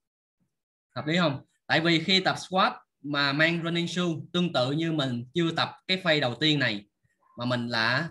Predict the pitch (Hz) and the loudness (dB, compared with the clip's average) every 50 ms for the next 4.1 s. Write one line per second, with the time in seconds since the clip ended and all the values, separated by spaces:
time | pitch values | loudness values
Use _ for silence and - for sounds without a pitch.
0 | - - 170 147 156 180 180 185 180 - 147 139 131 117 104 98 - _ _ - | -8 -6 -2 -2 0 0 0 -2 -2 -2 -2 0 0 -2 -4 -4 -8 _ _ -4
1 | 120 123 127 135 127 120 117 110 - 170 170 151 135 127 110 - _ - 185 170 | -2 -2 0 0 0 -2 -2 -2 -4 -2 -2 0 0 -2 -4 -4 _ -4 -2 0
2 | 151 123 110 113 117 117 120 123 123 - _ _ _ _ - - - _ _ _ | 0 2 2 2 0 -2 -2 -4 -8 -12 _ _ _ _ -20 -20 -20 _ _ _
3 | _ _ - 185 185 185 190 233 202 139 117 117 123 123 151 170 165 165 175 202 | _ _ 0 2 4 4 4 6 6 4 4 4 2 2 0 2 2 2 2 0
4 | 202 | -2